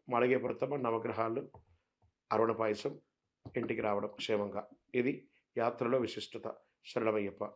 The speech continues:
ఈ యొక్క ఇరుముడిలో వేసే డబ్బులు వేస్తారు కదండి, అది మేము తెచ్చుకోవచ్చా, మేము వాడుకోవచ్చా? మహాపాపం అండి అది. అందులో వేసిందంతా శివసొత్తు. ఆ ఇరుముడిలు వేసే ప్రతి రూపాయి స్వామివారి హుండీలోనే వేయాలి. అలా కాకుండా తెచ్చుకుంటే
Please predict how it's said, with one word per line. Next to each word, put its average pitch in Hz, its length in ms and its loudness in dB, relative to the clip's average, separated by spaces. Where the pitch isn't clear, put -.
ఈ 185 120 12
యొక్క 190 180 12
ఇరుముడిలో 226 520 12
వేసే 202 560 12
డబ్బులు 170 400 12
వేస్తారు 202 380 12
కదండి, 170 600 12
అది 156 140 12
మేము 175 160 12
తెచ్చుకోవచ్చా, 185 540 12
మేము 185 220 12
వాడుకోవచ్చా? 151 640 12
మహాపాపం 165 540 12
అండి 160 140 10
అది. 180 380 8
అందులో 156 240 12
వేసిందంతా 175 500 10
శివసొత్తు. 165 680 8
ఆ 143 40 12
ఇరుముడిలు 180 380 12
వేసే 170 260 12
ప్రతి 165 320 10
రూపాయి 196 340 12
స్వామివారి 196 840 12
హుండీలోనే 185 520 12
వేయాలి. 175 540 12
అలా 160 180 12
కాకుండా 170 480 12
తెచ్చుకుంటే 160 760 10